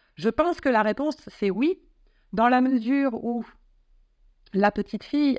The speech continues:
a besoin effectivement, euh, d'un modèle d'héroïsme féminin qu'on trouve dans Cendrillon, euh, ou même Isola Blonde, mais là, elle a aussi, sans aucun doute, besoin d'un modèle d'héroïsme masculin,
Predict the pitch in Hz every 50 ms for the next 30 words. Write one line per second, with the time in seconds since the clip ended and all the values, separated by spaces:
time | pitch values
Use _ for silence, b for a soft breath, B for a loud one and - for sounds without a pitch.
0 | - - - 196 190 185 180 214 240 226 202 233 233 233 233 226 - 185 - -
1 | 202 - _ - 202 190 208 208 208 214 214 208 - - - 170 165 165 170 175
2 | 175 180 190 202 214 214 214 214 214 208 190 165 170 180 180 175 165 175 180 196
3 | 202 190 180 185 170 160 - - 165 180 190 202 226 254 262 262 262 254 202 190
4 | - - - 202 180 180 165 160 - - 185 170 165 - 175 180 175 196 208 226
5 | 233 233 240 240 233 196 170 160 160 160 165 170 175 170 175 175 175 185 175 160
6 | 175 170 170 175 180 220 269 311 311 262 b b b b b b 214 214 214 226
7 | 220 220 - - 233 240 233 233 269 285 285 - - - 294 285 285 262 - _
8 | _ _ _ _ _ _ - - _ _ _ _ _ - - - 254 247 214 233
9 | 214 - 220 220 220 220 240 247 - - 185 175 226 240 233 208 240 240 240 233
10 | 226 202 180 170 175 190 214 262 285 254 247 262 262 254 247 214 170 156 156 160
11 | 160 233 269 269 226 214 233 233 240 240 233 196 208 190 180 190 180 160 - -
12 | - - 196 254 311